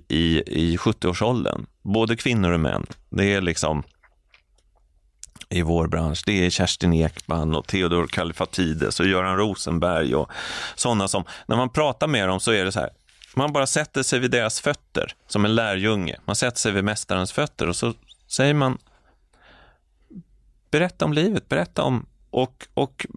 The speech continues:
jag bara insuper och känner det här är sant. Och här möter jag någon som har levt och tänkt och det är otroligt inspirerande. Men de som är lite yngre saknar det här,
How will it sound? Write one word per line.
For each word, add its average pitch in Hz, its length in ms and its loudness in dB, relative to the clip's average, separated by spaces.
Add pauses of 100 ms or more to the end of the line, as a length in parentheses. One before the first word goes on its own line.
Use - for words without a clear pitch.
(300)
jag 123 180 2
bara 151 160 2
insuper 160 580 0
och 127 80 0
känner 117 400 0
det 120 80 2
här 127 60 0
är 131 60 0
sant. 139 480 -2
Och 107 160 0 (340)
här 127 100 -2
möter 147 280 0
jag 139 80 2
någon 131 200 4
som 123 220 0
har 127 100 2
levt 127 460 0
och 113 100 -10
tänkt 127 460 0
och - 300 -2 (340)
det - 80 2
är 123 40 6
otroligt 123 420 4
inspirerande. 123 840 2 (840)
Men 117 120 2
de 143 160 4
som 156 120 0
är 151 40 2
lite 160 320 0
yngre 180 300 6
saknar 180 580 0
det 101 80 0
här, - 240 -4